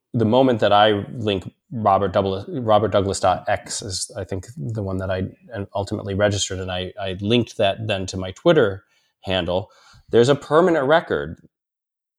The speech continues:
that I established, that I chose, that, uh, that blockchain entry is, in fact, associated with that Twitter handle.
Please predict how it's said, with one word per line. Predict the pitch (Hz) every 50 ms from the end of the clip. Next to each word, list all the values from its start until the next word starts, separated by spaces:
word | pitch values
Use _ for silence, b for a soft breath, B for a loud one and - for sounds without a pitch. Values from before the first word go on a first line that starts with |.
| _ _ -
that | 117 113 - 110
I | 113 131 143
established, | 151 127 - - 92 80 78 82 98 98 - - -
that | 98 98
I | 107 139
chose, | 139 - - 98 78 78 85 98 107 - - - b b b b b b b b
that, | - 113 107 107 107 92 85 90 - - - - - - _ _ -
uh, | 107 98 92 92 92 90 87 87 90 92 95 101 101 104
that | 107 104 104 117 123 123 123 - 196
blockchain | 131 113 - 107 95 87 87 - - - 101 92 90 82
entry | 82 87 90 - - 156 190 - _ _ _ _ _ _ _ _ _ _ _ _ _ _ _ _ _ _
is, | 104 104 98 101 110 131 131 113 - - _ _ _ _ _ _ _ -
in | 120 127
fact, | 123 - 92 85 85 90 - -
associated | 110 104 - - 92 90 - - 90 87 98
with | 98 101 98
that | - 117 120 -
Twitter | - - - 190 151 98
handle. | - 85 80 80 71 69 82 -